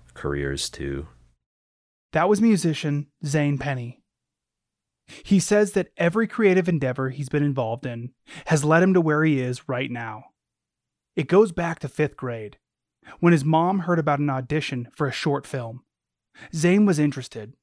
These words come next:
Speaker 2: but he'd never acted before, so he was nervous. So nervous and full of doubt that he almost skipped the audition altogether.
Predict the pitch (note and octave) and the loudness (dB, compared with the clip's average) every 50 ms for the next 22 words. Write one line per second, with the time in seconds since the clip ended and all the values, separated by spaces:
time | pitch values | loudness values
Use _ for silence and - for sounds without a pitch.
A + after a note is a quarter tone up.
0 | _ _ _ _ _ _ _ _ _ _ _ - E3+ E3 E3 D#3+ D3 D#3+ E3+ F3 | _ _ _ _ _ _ _ _ _ _ _ 0 2 2 2 2 2 2 0 2
1 | F3 F3+ D3 B2+ B2 B2+ - C3+ B2 B2 A2+ - B2+ A2+ G#2+ G#2 - _ _ _ | 2 0 -2 -2 -4 -8 -10 -10 -12 -12 -12 -12 -12 -12 -12 -12 -16 _ _ _
2 | _ _ _ _ - - E3 D#3+ D#3 D3+ C#3 C3+ C#3+ C#3+ C3+ C3 A2+ G2+ E2 - | _ _ _ _ -2 0 2 2 2 0 -2 -2 0 0 0 -2 -4 -8 -14 -14
3 | - - - - _ _ _ _ _ _ _ _ _ _ _ _ _ _ _ _ | -14 -14 -16 -16 _ _ _ _ _ _ _ _ _ _ _ _ _ _ _ _
4 | _ _ _ _ _ _ _ _ _ _ _ _ - - _ - - - - F#3 | _ _ _ _ _ _ _ _ _ _ _ _ -20 -20 _ -14 -8 0 2 4
5 | G3+ A#3 A3 F3 C3+ A#2 A2 A2+ A2 A#2+ - - - _ _ _ - - C3+ - | 4 4 4 2 2 -2 -4 -8 -10 -10 -12 -14 -20 _ _ _ -10 -10 -10 -4
6 | - E3 E3+ F3+ E3+ C3+ - B2 A2+ A2 G#2+ - - _ _ _ _ _ - - | 0 2 4 4 4 2 0 -6 -6 -8 -12 -14 -18 _ _ _ _ _ -20 -20
7 | - - - D3+ D#3+ G3 - - E3+ E3+ E3+ F3+ F#3 F#3+ F3 - - - - D#3 | -10 -4 -2 0 0 0 0 0 2 4 4 4 4 2 0 -2 -4 0 -2 -2
8 | C#3+ - D#3 D3 C#3 C3+ C3+ C3 C#3+ C#3 - - C#3+ D3+ - C#3 C3+ C#3 C3 C3 | -2 0 0 2 2 2 0 0 -2 -4 -2 -4 -8 -6 -2 -2 -2 -2 -2 -4
9 | B2+ A#2 A2+ A2 G#2+ G#2 - | -6 -6 -6 -8 -10 -14 -16